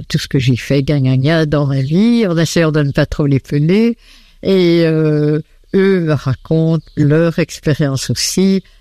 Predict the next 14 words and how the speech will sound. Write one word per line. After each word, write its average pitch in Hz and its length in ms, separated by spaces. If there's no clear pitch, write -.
et 139 440
ça - 380
me 160 220
donne 170 280
aussi 165 280
une 214 80
ouverture 220 1000
de 151 180
ce - 240
que 165 420
font, 240 520
la 165 80
manière 156 420
dont 151 220